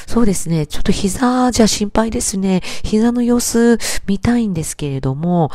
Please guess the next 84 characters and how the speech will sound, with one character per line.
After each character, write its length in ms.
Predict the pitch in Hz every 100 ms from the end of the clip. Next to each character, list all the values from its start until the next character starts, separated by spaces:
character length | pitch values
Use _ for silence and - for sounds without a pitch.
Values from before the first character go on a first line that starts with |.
| - -
そ 160 | 143
こ 120 | - 185
の 100 | 165
ビ 240 | 220 302
デ 180 | 285 254
オ 140 | 196
の 120 | 147 131
マ 220 | 139 131
ー 40 |
ク 180 | - 131
ポ 160 | - 131
チ 160 | -
ッ 20 | -
と 160 | 123
押 80 | 120
し 40 |
て 100 | -
も 120 | 139 131
ら 80 |
っ 40 | 131
て 140 | -
い 60 | 120
い 20 |
で 120 | -
す 120 | - -
か？」 240 | - 262 -
な 140 | 123
ん 100 | -
て、 220 | - - - - - -
そ 160 | 156
ん 80 | 160
な 100 | 170
と 120 | 160
こ 120 | -
ろ 80 | 160
か 160 | - 135
ら 160 | - - -
始 280 | - - 135
め 120 | 127
て 140 | 131
み 120 | 127
る 120 | 135 127
の 120 | 156
も 160 | 180 -
い 120 | -
い 40 | 113
か 140 | -
も 80 | -
し 100 | -
れ 80 | 127
ま 140 | 123
せ 140 | - 131
ん 100 | 127
よ。 300 | 160 311 - - - - - - - - - -
最 280 | - 214 269
初 180 | - 269
か 160 | -
ら 240 | 254 277 247
な 120 | 147
ん 40 |
か 100 | 135
こ 140 | - 120
う 80 | 123
難 400 | 127 160 - 175
し 160 | 185
い 60 | 151
こ 140 | -
と 120 | -
を 60 | 110
さ 160 | - 117
せ 180 | -
よ 120 | 147 147
う 40 |
っ 40 | -
て 100 | 123
い 40 |
う 20 |
ん 40 | 120
で 100 | -
は 80 | -
な 120 | -
く 200 | - -
っ 20 | - _ -
て、 300 | 247 220